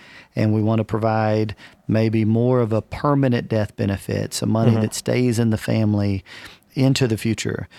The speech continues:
Speaker 1: then we may look at permanent insurance policies, whether it's index life or variable life or whatever the case may be, assuming all those other things are taken care of first.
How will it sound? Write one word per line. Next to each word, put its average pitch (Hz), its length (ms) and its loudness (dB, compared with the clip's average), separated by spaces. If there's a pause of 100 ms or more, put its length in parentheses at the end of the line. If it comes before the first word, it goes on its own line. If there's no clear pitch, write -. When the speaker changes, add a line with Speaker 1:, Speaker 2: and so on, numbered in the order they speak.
(200)
Speaker 1:
then 127 200 2
we 120 100 4
may 117 180 4
look 110 300 0
at 110 180 0
permanent 110 460 2
insurance 104 560 -2
policies, 101 800 -2
whether 101 240 -2
it's 101 160 -4
index 104 360 -2
life 101 440 -2
or 101 60 -4
variable 101 340 -2
life 101 360 -4
or 107 60 -8
whatever 101 260 -4
the 98 60 -4
case 104 320 -4
may 104 160 -2
be, 104 360 -4 (520)
assuming 107 480 0
all 104 200 0
those 104 280 0
other 101 220 0
things 101 340 -2
are 95 60 -6
taken 98 300 -4
care 98 200 -2
of 95 140 -4
first. - 360 -6